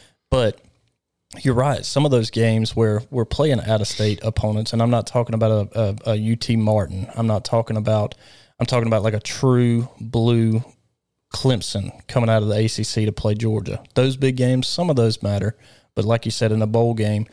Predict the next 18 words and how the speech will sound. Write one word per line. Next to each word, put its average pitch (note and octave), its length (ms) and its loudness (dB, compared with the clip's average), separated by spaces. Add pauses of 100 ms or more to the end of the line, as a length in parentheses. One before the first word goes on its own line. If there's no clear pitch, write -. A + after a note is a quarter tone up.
(300)
it's - 160 -4
not A2 160 0
as G2+ 100 -4
much. A#2 280 0
And A#2 120 0
we A#2 120 2
eat C#3 240 2
ourselves A#2 420 0
so B2+ 240 2
much B2 220 2
alive A2 560 0
that G#2+ 160 0
when A#2 120 2
I'm A2+ 160 2
looking A#2+ 280 0
forward, A#2+ 480 0 (260)
right C#3+ 160 0
now, F3 400 0